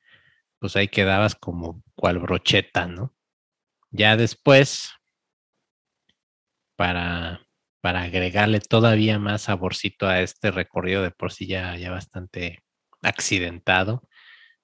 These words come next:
seguía la Casa del Fuego, ¿no? Entonces, no hay mucho que explicar. <laughs> Ese era un horno gigante, ¿no? Donde todo estaba, estaba encendido, incendiado, entonces, este,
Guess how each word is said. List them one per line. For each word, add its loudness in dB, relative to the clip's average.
seguía 2
la 2
Casa 0
del -2
Fuego, -4
¿no? -10
Entonces, -20
no 0
hay 6
mucho -2
que -6
explicar. 2
<laughs> -14
Ese 4
era 2
un 0
horno 0
gigante, -6
¿no? -14
Donde -10
todo 0
estaba, -2
estaba 0
encendido, 0
incendiado, -2
entonces, -10
este, -8